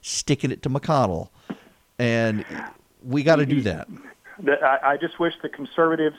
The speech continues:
Speaker 2: could band together and we could push the right people through and, and continue to gradually, uh, whittle away at it and make change. And, um, I had a great fear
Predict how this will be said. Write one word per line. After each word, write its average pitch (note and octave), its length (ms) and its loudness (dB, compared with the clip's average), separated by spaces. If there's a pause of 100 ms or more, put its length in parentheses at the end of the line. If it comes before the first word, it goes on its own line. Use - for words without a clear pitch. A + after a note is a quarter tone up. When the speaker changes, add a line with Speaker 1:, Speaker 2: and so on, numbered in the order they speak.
Speaker 2:
could C3 120 -8
band C#3+ 240 -2
together C3+ 480 2
and A#2+ 180 -4
we B2+ 200 -6
could B2+ 360 -2 (840)
push D#3 260 4 (160)
the C#3+ 60 -4
right C3 260 0
people C#3+ 380 -6
through C#3+ 380 4
and, C3 180 2
and A#2+ 180 0
continue D3 480 4
to C3+ 80 2
gradually, C3+ 840 2 (640)
uh, B2+ 180 4
whittle C#3+ 340 4
away D3 280 6
at C#3 100 6
it D#3 140 2
and C#3+ 80 -14
make C#3 200 -2
change. D3+ 540 -4
And, A#2 680 0
um, A#2 360 4
I C3 140 6
had C#3 160 6
a B2+ 100 4
great C3+ 320 0 (140)
fear D#3 480 2